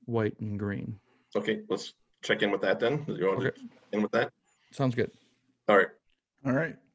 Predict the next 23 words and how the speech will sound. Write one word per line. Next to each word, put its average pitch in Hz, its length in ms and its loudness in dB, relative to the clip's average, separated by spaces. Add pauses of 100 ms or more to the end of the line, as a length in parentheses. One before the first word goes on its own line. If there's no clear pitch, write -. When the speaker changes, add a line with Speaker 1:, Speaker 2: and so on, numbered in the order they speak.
(340)
Speaker 3:
So - 200 -2
not 127 240 4
related 135 440 4
to - 40 -16
Keith 135 180 0
Jackson's, 135 520 0
checking 127 260 -2
in 127 100 2
with 113 120 -2
Smith, 143 440 -2
White, 123 460 2
and 113 200 2
Green. 175 680 4 (920)
What's 135 240 -2
Daniel 143 340 4
Stern 135 260 2
up 156 160 2
to? 202 260 6
What 151 120 2
do 190 60 0
you 180 60 0
guys 104 260 6
got? - 240 -4